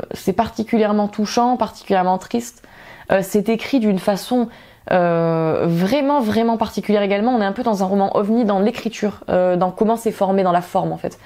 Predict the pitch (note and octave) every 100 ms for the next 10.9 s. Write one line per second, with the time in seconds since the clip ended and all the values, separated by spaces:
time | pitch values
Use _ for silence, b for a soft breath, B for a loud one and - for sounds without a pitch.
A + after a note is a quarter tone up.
0 | B B B B B - F#3 F3 E3+ E3
1 | E3 E3 - - F#3+ F#3+ - G3+ A3 G3
2 | F3 F#3+ G#3+ G#3 F#3 G3+ G#3 G3+ - F#3+
3 | F3+ G3+ - F3+ F3 F3 G3 A3+ G#3 F3+
4 | G3+ F3 E3+ A#3 A3+ F3 E3+ E3 C#4+ A#3
5 | G3 F3+ F#3 - - F#3+ F#3 F#3+ - E4+
6 | F4 - D4 - G3 A3 A3 - b b
7 | b - F3 D#3+ - F3 F#3 G3+ C#4+ -
8 | F3+ F#3+ C#4+ C4+ D4 A#3 G3+ - D#4 C#4
9 | - E4 B3+ A3+ D4 D#4+ G#3+ - E3+ F#3+
10 | F#3+ E4+ D#4+ - - B3+ A3 A3+